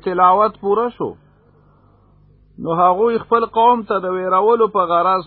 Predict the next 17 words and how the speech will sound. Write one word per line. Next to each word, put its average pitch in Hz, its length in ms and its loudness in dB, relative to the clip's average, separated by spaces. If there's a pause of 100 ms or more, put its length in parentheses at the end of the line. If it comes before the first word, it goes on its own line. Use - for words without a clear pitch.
پستانه 143 540 -4
لاړ، 151 480 2
یعنی 123 240 -8
واپس 117 460 -6 (160)
لاړ. 104 320 -10 (720)
هغوی 185 380 0
ووی 226 340 -6 (120)
چې، - 40 -10
"ای 214 280 -2
زمون 196 340 -6 (160)
قومه، 165 380 0 (1000)
مونږ 185 160 -4 (120)
یو 160 100 0
کتاب 180 540 2
اورېدلی 160 680 -2
دی 120 120 2 (600)
چې 139 60 -8